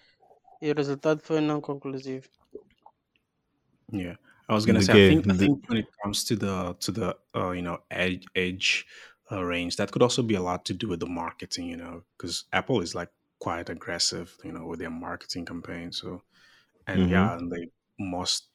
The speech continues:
Speaker 2: you know, devoted to the youth, so they could be grabbing a lot of that portion because of that.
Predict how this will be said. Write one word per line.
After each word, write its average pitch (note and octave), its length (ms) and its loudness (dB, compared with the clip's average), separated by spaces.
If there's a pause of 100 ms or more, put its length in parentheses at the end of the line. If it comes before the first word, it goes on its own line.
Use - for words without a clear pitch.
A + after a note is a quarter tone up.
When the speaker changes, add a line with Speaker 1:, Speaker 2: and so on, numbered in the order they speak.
(100)
Speaker 2:
you F#2+ 120 -8
know, E2+ 280 -8 (480)
devoted E2+ 500 -4
to F2+ 100 -8
the E2+ 160 -6
youth, F2 260 -6
so F2 200 -8
they E2+ 160 -8
could F2 220 -10
be - 80 -10
grabbing - 380 -6
a E2 80 -8
lot E2+ 220 -8
of E2 180 -14
that E2+ 200 -10
portion F2+ 560 -10 (500)
because E2 300 -10
of D#2+ 120 -10
that. E2+ 300 -12